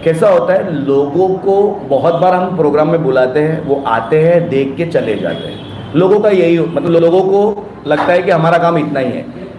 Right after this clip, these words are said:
ये जो विश्व रिकॉर्ड करने के पीछे एक रीज़न है, वो में तो राम कथा तो सुनने आएंगे ही आएंगे,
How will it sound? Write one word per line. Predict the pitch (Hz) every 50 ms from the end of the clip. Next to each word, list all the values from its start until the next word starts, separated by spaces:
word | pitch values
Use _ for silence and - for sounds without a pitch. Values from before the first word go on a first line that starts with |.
| - - - -
ये | - - 151 202 220 247
जो | - 247 254
विश्व | 233 208 196 - - 214
रिकॉर्ड | 214 214 175 170 208 202 202 196
करने | - 180 170 170 180 175
के | 175 190
पीछे | 185 190 175 160 - 190
एक | 180 -
रीज़न | 165 147 139 135 156 170 170
है, | 151 147 156 - - - - - - - - - - - - - - -
वो | 135 156 202 - - _ _ _ _ _ 185
में | 202 214 214
तो | 202 226
राम | 220 202 180 156 160 165 -
कथा | - 185 185 196
तो | 180 202
सुनने | 202 - 185 175 180 190 196
आएंगे | 180 151 139 139 147 151 160
ही | 165 156
आएंगे, | 131 117 113 117 - - -